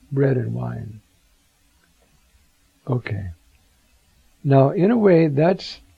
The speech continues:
that promise of life forever, which rhymes with verses forty-eight to fifty, um, is the last of the promises, in a way.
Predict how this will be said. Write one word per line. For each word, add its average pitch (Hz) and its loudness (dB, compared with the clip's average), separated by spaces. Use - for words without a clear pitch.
that 135 0
promise 170 2
of 135 -2
life 151 2
forever, 143 0
which - -2
rhymes 143 4
with 131 -4
verses 131 0
forty-eight 143 2
to 131 -6
fifty, 147 -2
um, 123 0
is 131 -2
the 135 2
last 151 2
of 135 -2
the 127 -6
promises, 110 -4
in 120 -4
a 120 -4
way. 117 -8